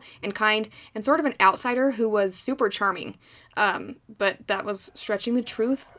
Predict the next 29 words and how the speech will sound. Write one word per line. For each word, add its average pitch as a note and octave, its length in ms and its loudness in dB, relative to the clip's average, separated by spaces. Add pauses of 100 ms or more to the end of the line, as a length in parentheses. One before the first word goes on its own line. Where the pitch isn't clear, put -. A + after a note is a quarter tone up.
(140)
a G#3+ 80 2
little F#3+ 240 0
bit. - 240 -6 (460)
It D4 80 0
definitely F4+ 280 0
makes A#3 240 0
for G#3+ 200 -2
a G#3 140 -2
better G3 260 -2
storyline. - 580 -8 (460)
Anyways, - 460 -2 (580)
Rodolfo C#4+ 360 6
told C4 380 4
Maurizio A3 640 0
that G#3 180 -4
either G#3+ 280 0
he G#3+ 220 -2
left G3+ 320 -2
Patrizia B3+ 560 -2
or A3 180 -2
he A3 120 -4
left G3 240 -2
the G3 80 -10
family F#3 240 -6
business, A3 420 0
and A#3+ 240 -2
Maurizio F#4 560 0
chose C4+ 360 0
Patrizia. - 600 -4